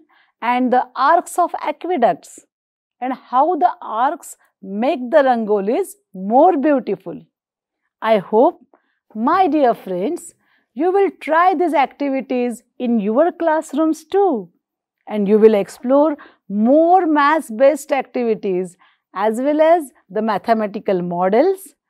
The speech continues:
and make the learning of mathematics more enjoyable.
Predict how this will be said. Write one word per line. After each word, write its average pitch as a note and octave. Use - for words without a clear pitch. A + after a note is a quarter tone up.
and A3
make F4+
the D4
learning F4
of D#4
mathematics B3+
more B3+
enjoyable. G3+